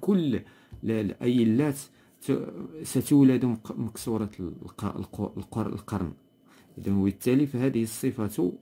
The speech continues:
غير وراثية. قوائم طويلة، نعم، فكل الأيلات ستجدها قوائمها طويلة،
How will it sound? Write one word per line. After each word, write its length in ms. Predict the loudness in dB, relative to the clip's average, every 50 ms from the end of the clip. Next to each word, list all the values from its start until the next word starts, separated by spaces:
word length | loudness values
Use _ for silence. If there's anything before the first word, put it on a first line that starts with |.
| -12 -10
غير 340 | -4 0 2 4 4 4
وراثية. 580 | 4 4 2 2 0 -2 -4 -6 -6 -8 -8 -6 -4
قوائم 520 | 0 2 4 4 4 2 0 -4 -6 -6
طويلة، 500 | -8 -8 -6 -6 -4 -2 -2 -2 -2 -2
نعم، 380 | -2 -4 -4 -6 -6 -6 -8 -8 -10 _ _ -20 -20 -20 -20 -20 -20 _ _
فكل 600 | -2 0 0 0 -2 -4 -4 -2 0 0 2 4
الأيلات 800 | 4 4 4 2 0 0 0 2 2 0 2 2 2 0 0 0
ستجدها 960 | -2 -4 -4 -4 -4 -2 -2 -2 0 0 -2 -4 -4 -2 -4 -2 -4 -4 -6 -8 -6
قوائمها 1000 | -4 -2 0 0 0 0 -2 -2 -4 -2 -2 -2 -2 -2 -4 -4 -6 -6 -6 -8 -12 _ _ -20 _ _ _ _ -20 -20 -16 _
طويلة، 500 | -4 -2 2 4 4 6 6 4 2 0